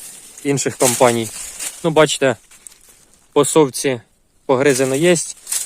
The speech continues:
листя також пошматовано, але не дуже багато. І ось є вовчок, але бачите, це він лізе вже,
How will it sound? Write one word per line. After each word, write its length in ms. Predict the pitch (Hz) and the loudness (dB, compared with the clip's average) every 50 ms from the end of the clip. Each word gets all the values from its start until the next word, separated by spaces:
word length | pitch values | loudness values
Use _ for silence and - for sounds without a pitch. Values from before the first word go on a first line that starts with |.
| - - - | -2 0 2
листя 380 | - 131 147 147 123 - - 135 | 4 6 6 6 6 4 0 0
також 320 | - 143 131 - - 131 | 2 2 2 2 0 -4
пошматовано, 840 | - - 143 - - 139 135 - 165 160 151 151 143 139 139 135 123 - - - - - - - - - | -4 -4 -6 -4 -2 -4 -2 0 0 2 2 2 2 0 0 -4 -6 -8 -12 -16 -16 -18 -18 -14 -2 2
але 240 | 127 131 139 143 | 4 4 6 6
не 120 | 139 143 139 | 4 4 2
дуже 240 | 131 139 131 123 123 | 2 2 2 2 2
багато. 500 | 120 131 120 120 123 117 - - 117 110 - - - - - - - - - _ - - - | 2 2 2 2 2 0 -2 -6 -8 -10 -12 -18 -20 -20 -20 -20 -20 -20 -20 _ -20 -16 -8
І 520 | - 143 147 151 151 151 151 151 151 151 143 131 - - - _ _ _ _ - - - - - - - - _ - | -4 -2 0 2 2 2 2 2 2 0 0 -2 -6 -14 -20 _ _ _ _ -20 -20 -20 -20 -20 -20 -20 -18 _ 0
ось 280 | 139 156 143 - - | 0 0 2 2 0
є 120 | 143 156 143 - - | 0 0 0 0 -2
вовчок, 480 | 147 151 135 - - 147 131 113 - | -2 -2 -2 -2 -2 -2 -2 -2 -2
але 180 | 123 127 135 127 | -4 -2 -2 -2
бачите, 340 | 135 160 151 - - 143 120 | -2 -4 -4 -4 -6 -8 -6
це 160 | - 147 135 | -4 -4 -4
він 140 | 135 127 123 | -4 -4 -4
лізе 300 | 131 165 160 143 143 131 | -2 -2 -2 -2 -2 -6
вже, 420 | 120 113 113 117 139 143 143 131 | -6 -6 -4 -4 -2 -2 -4 -6